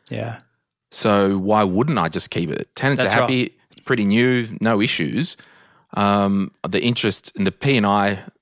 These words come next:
Speaker 2: the mortgage is principal and interest. And, but yeah, I, I wouldn't turn around today and buy a property in that same location.
Speaker 1: No.
Speaker 2: 'Cause that
Speaker 1: Um,
Speaker 2: doesn't stack up.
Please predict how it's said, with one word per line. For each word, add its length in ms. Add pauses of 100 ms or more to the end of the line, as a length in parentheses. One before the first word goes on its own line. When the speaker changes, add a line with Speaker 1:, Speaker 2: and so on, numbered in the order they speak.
(220)
Speaker 2:
the 80
mortgage 400
is 100
principal 520
and 100
interest. 520 (220)
And, 540 (720)
but 120
yeah, 140
I, 80 (140)
I 60
wouldn't 240
turn 220
around 280
today 360
and 120
buy 260
a 120
property 360
in 80
that 160
same 220
location. 540 (260)
Speaker 1:
No. 240 (220)
Speaker 2:
'Cause 100
that 120
Speaker 1:
Um, 60
Speaker 2:
doesn't 200
stack 280
up. 140